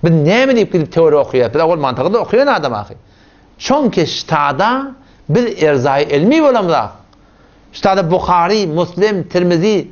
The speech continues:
Sunan Nesai, Abu Dawud, Ibn Majah, Musnad Imam Azam, Muwatta Imam Malik,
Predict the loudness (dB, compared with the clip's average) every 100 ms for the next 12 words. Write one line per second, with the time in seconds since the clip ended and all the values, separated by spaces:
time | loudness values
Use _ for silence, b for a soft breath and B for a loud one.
0 | B B -2 0 2 2 0 0 0 0
1 | -2 -2 0 2 2 0 0 0 -2 -4
2 | -2 0 0 0 0 -2 -4 -2 -2 0
3 | 0 0 0 -2 -2 -2 0 0 0 0
4 | -2